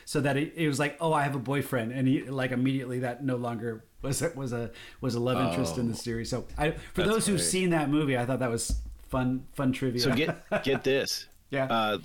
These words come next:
Speaker 2: the actor who played Silver is actually younger than Ralph Macchio.
Speaker 1: Really?
Speaker 2: So,
Speaker 1: I,
Speaker 2: yeah.
Speaker 1: I, I,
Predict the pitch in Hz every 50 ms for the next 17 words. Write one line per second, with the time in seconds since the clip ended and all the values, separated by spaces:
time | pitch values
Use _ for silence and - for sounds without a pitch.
0 | - - - - 113 113 117 120 117 135 - - 127 113 110 101 92 113 110 -
1 | - 127 120 120 104 - - 120 107 101 95 90 95 92 90 87 - - - 98
2 | 90 104 101 101 95 - 107 101 95 90 90 101 101 110 107 95 90 87 82 82
3 | 95 - - - 95 87 85 85 85 90 92 - - - 90 87 85 - - 85
4 | 82 78 78 - - - - - _ _ _ _ _ _ - - - - - -
5 | - - - - - - - - - - - - - - 208 233 226 190 123 104
6 | 95 - - - - - - - - - 196 226 110 104 98 - 233 226 - -
7 | - - - - 180 202 196